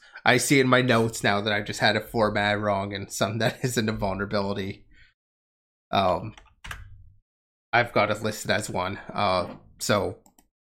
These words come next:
that explains kind of our different numbers, but unauthenticated, second order S Q L injection. The S Q L injection itself isn't terribly interesting. They have the code for this one. Uh, basically, they've got the first S Q L string here,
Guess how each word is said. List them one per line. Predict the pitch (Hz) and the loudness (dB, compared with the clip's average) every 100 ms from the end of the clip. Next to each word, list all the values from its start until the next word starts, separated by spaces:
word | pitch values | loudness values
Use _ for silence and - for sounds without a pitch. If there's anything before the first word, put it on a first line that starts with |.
| _ | _
that | 143 131 | 4 4
explains | 131 135 123 - | 2 2 2 4
kind | 123 | 4
of | |
our | 117 | 4
different | 120 117 113 | 2 0 0
numbers, | 110 120 | -2 -2
but | - 113 - | 0 0 4
unauthenticated, | 156 175 - 151 135 - 131 123 117 - | 4 4 4 2 2 4 4 4 2 -2
second | - 131 - 131 | 0 0 2 2
order | 117 113 113 | 2 4 2
S | 113 - | 0 -2
Q | 107 - | -4 -4
L | 98 | -8
injection. | 101 98 - - - - - - _ _ _ _ _ _ _ _ _ _ _ _ _ _ _ | -6 -6 -8 -8 -8 -10 -16 -20 _ _ _ _ _ _ _ _ _ _ _ _ _ _ _
The | 156 - 165 160 | -8 0 2 2
S | - | 2
Q | 208 202 | 2 4
L | 269 | 4
injection | 220 208 208 214 | 6 4 4 0
itself | 190 - 160 151 151 - _ _ _ - | 0 2 4 4 2 -6 _ _ _ 0
isn't | 185 196 185 | 2 4 2
terribly | - 160 147 143 | 2 2 4 4
interesting. | 117 107 104 156 | 2 0 2 4
They | 156 | 6
have | 147 | 4
the | 151 | 2
code | - 139 | 4 2
for | 127 139 | 4 2
this | 117 101 - | 4 2 0
one. | 107 101 98 - _ _ _ _ _ _ _ _ _ _ _ _ | -2 -2 -4 -10 _ _ _ _ _ _ _ _ _ _ _ _
Uh, | 127 123 123 | 2 4 4
basically, | 120 143 156 - 175 165 156 143 120 _ _ | 4 4 4 2 0 2 2 2 -2 _ _
they've | - 135 | 0 2
got | 147 135 135 | 4 4 0
the | - | -4
first | - 147 147 151 | 2 2 2 0
S | 139 | 2
Q | 135 | 0
L | |
string | 127 - 135 131 | -2 2 4 4
here, | 127 127 123 120 120 | 2 2 6 6 4